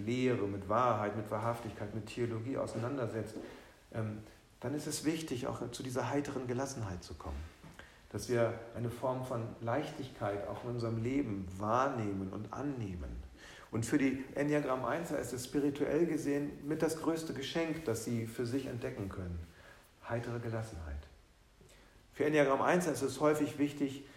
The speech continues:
Zeit scheinbar sinnfrei zu verbringen. Einfach zu spielen. Einfach spazieren zu gehen. Naturerfahrung ist für Enneagramm Eins etwas Großartiges. Und es ist erstaunlich, wie viel Enneagramm Einser,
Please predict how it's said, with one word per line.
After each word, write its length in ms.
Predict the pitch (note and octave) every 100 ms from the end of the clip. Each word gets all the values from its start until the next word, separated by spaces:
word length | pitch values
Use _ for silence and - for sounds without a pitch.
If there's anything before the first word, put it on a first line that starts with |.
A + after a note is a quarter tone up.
| - -
Zeit 500 | - C#3+ C3 C#3+ C#3 - - - - - - - -
scheinbar 520 | - C#3 D#3+ D3+ C3
sinnfrei 600 | A#2 D#3+ F3+ - - F2+
zu 180 | - F#2
verbringen. 500 | - F#2 E2+ D#2 D#2 - - -
Einfach 360 | D3 - -
zu 140 | - -
spielen. 640 | - - - D#3 - D#2 - - - - - - - -
Einfach 400 | B2+ D3 D3 - -
spazieren 760 | - - A#2+ - - D#3 D3 A#2
zu 140 | -
gehen. 320 | F2+ F2 F2
Naturerfahrung 960 | G#2 A#2 - D#3+ D#3 A#2+ - G#2+ G2+ G2
ist 160 | G2 -
für 260 | A2+ G#2+
Enneagramm 400 | A#2 A#2+ A#2 A#2
Eins 260 | B2 C#3+ C3+
etwas 300 | A2+ A2 -
Großartiges. 800 | B2 - - F2+ F2 - - - - - - -
Und 80 | B2
es 100 | B2
ist 60 | -
erstaunlich, 560 | - - D#3+ F#3+ E3+ -
wie 80 | C#3+
viel 180 | D3 C#3+
Enneagramm 540 | D3 D3+ C#3 B2+ B2
Einser, 500 | B2 D#3+ F3+ - -